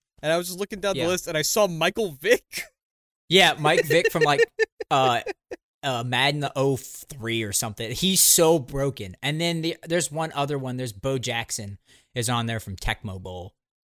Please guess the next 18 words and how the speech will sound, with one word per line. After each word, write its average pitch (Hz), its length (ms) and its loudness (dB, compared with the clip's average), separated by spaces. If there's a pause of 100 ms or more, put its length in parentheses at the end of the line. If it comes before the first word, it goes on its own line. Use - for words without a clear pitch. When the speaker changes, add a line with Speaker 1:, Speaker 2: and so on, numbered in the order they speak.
(840)
Speaker 2:
an, 123 140 -6
an 123 320 -6
older 131 440 -2
football 107 420 -8
game. 98 340 -12 (440)
Speaker 1:
Yeah. 120 560 -6
Speaker 2:
Um, 90 200 -16 (920)
and 135 120 -2
then 170 140 0
they 180 140 4
put 180 260 -6
the 147 100 -6
fucking, 151 640 -10
the 117 380 -8
oxen 151 800 -6
from 117 540 -6 (120)
Oregon 123 400 -2
Trail 117 460 -2